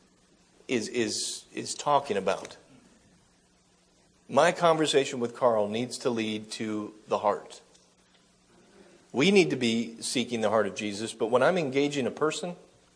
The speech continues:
there's some heart in that conversation.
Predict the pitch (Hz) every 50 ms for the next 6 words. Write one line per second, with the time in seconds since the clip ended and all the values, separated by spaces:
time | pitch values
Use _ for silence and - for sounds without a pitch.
0 | _ _ _ _ _ _ _ _ _ _ _ _ _ _ - 139 160 160 - -
1 | 123 110 110 - - 165 156 147 139 - - 123 104 - 107 101 117 107 - 120
2 | 107 98 90 92 90 - - 95 87 - - -